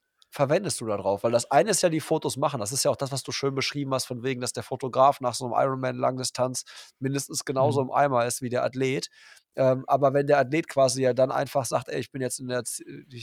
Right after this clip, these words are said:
Speaker 1: Finishline und, äh, jetzt nur noch Beine hoch und irgendwie Pizza und irgendwie was zu trinken", dann geht's für dich ja oder für die ganzen Videografen, Fotografen ja ab ins quasi Hotel mit hoffentlich gutem W lan.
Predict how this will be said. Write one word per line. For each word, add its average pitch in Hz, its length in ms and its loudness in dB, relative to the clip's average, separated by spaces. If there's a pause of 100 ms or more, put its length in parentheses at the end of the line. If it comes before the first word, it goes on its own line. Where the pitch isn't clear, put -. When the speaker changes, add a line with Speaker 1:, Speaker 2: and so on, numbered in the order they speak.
Speaker 1:
Finishline 139 680 2
und, 127 300 -8
äh, 123 240 -2
jetzt 123 260 -6
nur 127 120 -8
noch 113 100 -8
Beine 123 320 2
hoch 127 240 -4
und 131 260 -6
irgendwie 127 360 -6
Pizza 131 460 2
und 123 200 -4
irgendwie 127 160 -6
was 120 140 -4
zu 123 80 -10
trinken", 151 420 -6 (640)
dann 135 320 4
geht's 139 360 -2
für 139 140 -4
dich 151 280 2
ja 185 220 8
oder 135 300 4
für - 160 -12
die 123 200 -4
ganzen 127 400 -6
Videografen, 131 560 -4
Fotografen 123 600 -2
ja 123 160 4
ab 151 280 0
ins 147 260 -4 (840)
quasi 131 320 2 (180)
Hotel 156 520 8 (280)
mit 135 180 -4
hoffentlich 170 400 -2
gutem 151 280 -8
W 139 140 4
lan. 185 380 6